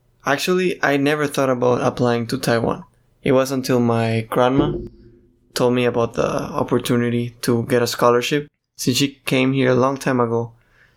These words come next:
I believe for work or something like that. And she told me how Taiwan was a great country, super safe, uh, the people very friendly. So,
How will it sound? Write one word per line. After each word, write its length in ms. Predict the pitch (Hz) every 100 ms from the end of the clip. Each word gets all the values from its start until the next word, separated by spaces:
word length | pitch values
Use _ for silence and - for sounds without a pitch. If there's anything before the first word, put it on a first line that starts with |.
| _ -
I 100 | 120
believe 320 | 123 120 117
for 380 | - 120 117 113
work 320 | 120 123 -
or 40 |
something 260 | 117 113 117
like 180 | 117 113
that. 220 | 127 - _ _ _ _ -
And 160 | 127 123
she 140 | 135
told 280 | 131 151 143
me 120 | 143
how 180 | 131 120
Taiwan 280 | 127 120 117
was 140 | 117
a 60 | -
great 260 | 120 120
country, 680 | - 120 117 - 120 120 - _ _
super 400 | - - 127 120
safe, 720 | 117 123 117 117 113 - - _ _ _ _ -
uh, 480 | - 113 113 113 113
the 160 | 120
people 320 | 110 120 120
very 340 | 117 123 120 117
friendly. 540 | 113 123 117 117 117
So, 420 | 117 - 123 -